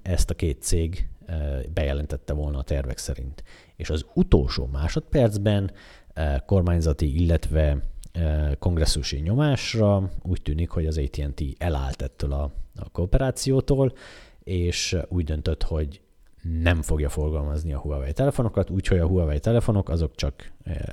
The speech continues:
a standard kiskereskedelemben, ott a, a Best Buy, az kvázi a helyi MediaMarkt, illetve az Amazonon és hasonló, eh, kiskereskedelmi cégeknél lesz elérhető. A legfontosabb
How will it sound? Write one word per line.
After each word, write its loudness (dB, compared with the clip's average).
a -4
standard 0
kiskereskedelemben, 2
ott -6
a, -2
a -10
Best 2
Buy, 4
az 2
kvázi -2
a -6
helyi -2
MediaMarkt, 2
illetve -2
az -8
Amazonon -2
és -10
hasonló, -2
eh, -4
kiskereskedelmi -2
cégeknél -2
lesz -4
elérhető. 6
A 4
legfontosabb 2